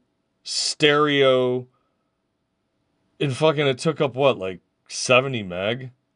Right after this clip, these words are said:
I mean, God, seventy meg is nothing in that regard. Like, I mean,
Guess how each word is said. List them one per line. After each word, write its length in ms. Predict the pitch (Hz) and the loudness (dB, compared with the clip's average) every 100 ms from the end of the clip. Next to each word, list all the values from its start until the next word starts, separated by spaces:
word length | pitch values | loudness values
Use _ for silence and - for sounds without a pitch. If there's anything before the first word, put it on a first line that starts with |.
| _ | _
I 40 | 110 | -10
mean, 160 | 104 | -4
God, 360 | 92 123 98 - | 4 4 2 -4
seventy 400 | - 147 147 113 | -4 -4 -2 -4
meg 280 | 117 123 110 | -2 -2 -2
is 220 | 98 - _ - | -8 -12 _ -18
nothing 800 | 98 107 123 156 - 82 90 _ _ - | -10 -2 0 0 -2 -12 -16 _ _ -10
in 120 | 104 | -8
that 180 | 98 95 | -8 -10
regard. 500 | 95 98 87 80 - | -6 -4 -4 -6 -6
Like, 400 | 107 98 87 _ _ _ _ _ _ _ _ _ _ _ _ _ _ _ _ _ | -2 -2 -4 _ _ _ _ _ _ _ _ _ _ _ _ _ _ _ _ _
I 40 | 196 | -10
mean, 280 | 98 98 | -10 -10